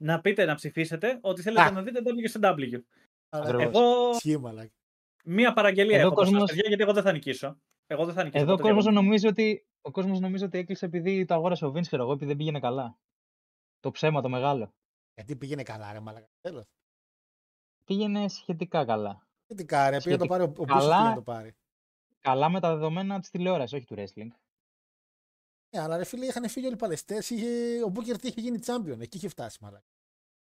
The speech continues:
Speaker 3: Ναι, αλλά το έκλεισε η ίδια εταιρεία, δεν το που έκλεισε επειδή δεν πήγαινε καλά. Απλά δεν θέλανε wrestling προϊόν στο,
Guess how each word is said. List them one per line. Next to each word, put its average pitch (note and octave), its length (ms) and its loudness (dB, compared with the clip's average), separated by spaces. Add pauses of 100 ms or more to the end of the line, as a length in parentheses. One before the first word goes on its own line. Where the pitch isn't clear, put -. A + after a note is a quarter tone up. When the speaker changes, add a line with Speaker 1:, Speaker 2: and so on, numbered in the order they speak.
(200)
Speaker 3:
Ναι, C#3+ 120 -4
αλλά C3 180 0
το B2+ 100 -8
έκλεισε C#3 280 -6
η C3+ 80 2
ίδια C#3 160 0
εταιρεία, A#2+ 400 0
δεν A#2+ 120 -4
το C#3 360 -4
που A#2 80 -6
έκλεισε A2 280 -10
επειδή G#2+ 500 -8
δεν G#2 120 -2
πήγαινε G#2+ 240 -6
καλά. G2+ 380 -8
Απλά C#3 240 2
δεν C#3+ 100 0
θέλανε D3 340 2
wrestling C#3+ 320 0
προϊόν C3 280 -2
στο, - 120 -4